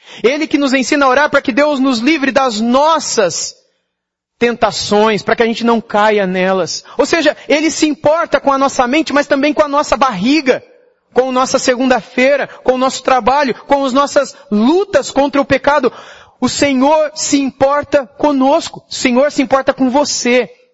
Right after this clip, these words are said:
com tudo em você. E veja como o texto no verso quarenta e quatro conclui. "Os que comeram dos pães eram cinco mil homens, mais todos aqueles que eu disse para vocês." E os versos quarenta e cinco e quarenta e seis, que é até onde eu vou hoje, dizem o seguinte:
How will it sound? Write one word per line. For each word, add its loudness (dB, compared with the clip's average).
com 0
tudo -2
em -2
você. -4
E -6
veja 0
como 0
o -8
texto -2
no -2
verso 0
quarenta -2
e 0
quatro -2
conclui. -2
"Os -4
que -8
comeram 0
dos -2
pães 0
eram 0
cinco -2
mil 0
homens, -2
mais 0
todos -2
aqueles -2
que -2
eu -2
disse -6
para -2
vocês." -2
E 0
os -2
versos -2
quarenta -2
e -2
cinco -4
e -4
quarenta 0
e -4
seis, -2
que -2
é 4
até 0
onde 0
eu 0
vou 0
hoje, 0
dizem -2
o -2
seguinte: -6